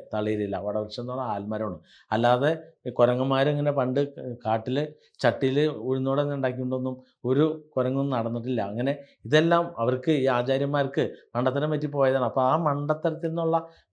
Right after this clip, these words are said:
ഒരു തിരിച്ചുവരവാണ്. അപ്പോൾ ഇവിടെ നടക്കുന്നത് മഞ്ഞ ജമന്തി പൂമാലയാണ്. അപ്പോൾ അതിൻ്റെ വ്യത്യാസം നിങ്ങൾക്ക് ഇവിടെ വന്ന്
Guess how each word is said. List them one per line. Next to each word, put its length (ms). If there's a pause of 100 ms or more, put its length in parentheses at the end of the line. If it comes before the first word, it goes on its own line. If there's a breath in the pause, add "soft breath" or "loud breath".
ഒരു 120 (140)
തിരിച്ചുവരവാണ്. 800
അപ്പോൾ 180
ഇവിടെ 200
നടക്കുന്നത് 420 (460 loud breath)
മഞ്ഞ 260
ജമന്തി 360
പൂമാലയാണ്. 520
അപ്പോൾ 140
അതിൻ്റെ 240
വ്യത്യാസം 500
നിങ്ങൾക്ക് 340 (340 loud breath)
ഇവിടെ 200
വന്ന് 200